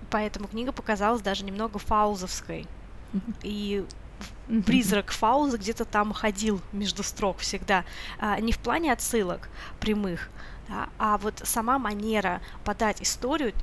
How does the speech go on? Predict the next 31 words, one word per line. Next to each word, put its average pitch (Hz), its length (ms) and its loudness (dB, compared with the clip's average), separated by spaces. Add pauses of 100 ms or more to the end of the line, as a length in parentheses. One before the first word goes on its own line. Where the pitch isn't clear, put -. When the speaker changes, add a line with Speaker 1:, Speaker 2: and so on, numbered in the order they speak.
(200)
Speaker 1:
действительно, 208 460 -4
как - 140 -12
ты 202 100 -8
сказала, 202 400 0
в 190 40 -4
виде 208 220 -2
такой - 360 -2
головоломки, 202 960 0 (460)
которая 208 340 2
нелинейна, 220 680 0
но 196 100 -2
которая 196 340 -4
как-то - 260 -4
потом 196 200 -6
закольцовывается 196 760 -2
сама 196 320 -4
на 185 100 -6
себя, - 400 -2 (380)
это - 160 -2
показалось 220 500 0
мне 220 80 -4
очень - 160 -4
похожим 254 360 -2
на 202 100 -2
стиль 233 360 -6
Фауза, 180 580 0
в 185 40 -4
особенности 247 600 0
на 196 100 -2
роман 208 320 0
"Червь". - 400 2